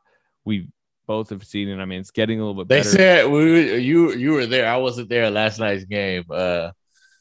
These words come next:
Speaker 2: he, I think he had a pull-up three in transition, and, uh, I think whoever was on the broadcast was like, "Man, that's a nice looking shot."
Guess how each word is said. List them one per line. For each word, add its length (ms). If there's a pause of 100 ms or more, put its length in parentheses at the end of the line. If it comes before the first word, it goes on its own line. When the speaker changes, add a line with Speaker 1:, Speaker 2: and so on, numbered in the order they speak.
(160)
Speaker 2:
he, 260
I 80
think 160
he 80
had 80
a 60
pull-up 480
three 340
in 80
transition, 760
and, 240
uh, 340 (580)
I 100
think 240
whoever 340
was 120
on 80
the 60
broadcast 460
was 80
like, 180
"Man, 120
that's 180
a 40
nice 360
looking 220
shot." 360